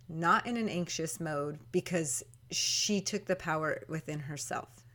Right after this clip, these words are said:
right? So think about that for yourself. What are you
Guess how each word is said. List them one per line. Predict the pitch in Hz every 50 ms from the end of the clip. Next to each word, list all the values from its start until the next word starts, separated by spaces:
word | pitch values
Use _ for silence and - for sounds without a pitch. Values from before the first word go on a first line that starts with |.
| - - - -
right? | - 156 156 156 180 - - - - - - - - - - - -
So | - - - - - 214 196 185 180 180 175 165 - - - - - - - - - - - - - - 151 - -
think | - 226 262 294
about | 359 285 311 - -
that | - 233 - -
for | - - 202 185
yourself. | 185 175 170 165 - - 175 147 143 -
What | 160 170 165 190 208 226
are | 226 240 220
you | 196 170 170 175 190 202 208 214 220 226 240 247 254 277 262